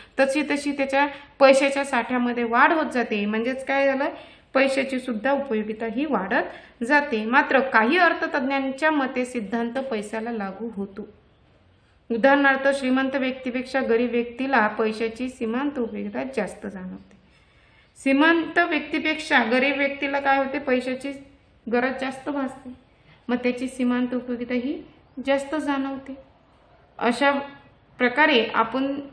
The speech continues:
सिद्धांताचे अपवाद एकूण पाच बघितले. त्याच्यामध्ये छंद असेल, कंजूस असेल, व्यसन असेल, सत्ता असेल, पैसा असेल,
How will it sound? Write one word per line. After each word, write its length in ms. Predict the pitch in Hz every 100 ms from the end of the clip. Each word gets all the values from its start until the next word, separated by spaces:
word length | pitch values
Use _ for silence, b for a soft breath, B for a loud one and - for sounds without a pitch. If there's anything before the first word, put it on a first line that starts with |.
| -
सिद्धांताचे 800 | - 254 196 262 269 269 277 277
अपवाद 580 | 269 262 254 302 233 208 - B B B
एकूण 280 | 247 262 285
पाच 460 | 277 254 262 285
बघितले. 560 | 302 294 294 294 269 285
त्याच्यामध्ये 500 | 269 240 240 240 254 254
छंद 260 | 240 240 254
असेल, 340 | 254 254 247
कंजूस 400 | 240 220 240 247
असेल, 320 | 240 247 247
व्यसन 360 | 220 220 247 247
असेल, 280 | 240 240 240
सत्ता 340 | 226 - 240
असेल, 320 | 233 233 233
पैसा 420 | 233 220 220 240
असेल, 380 | 240 233 233 226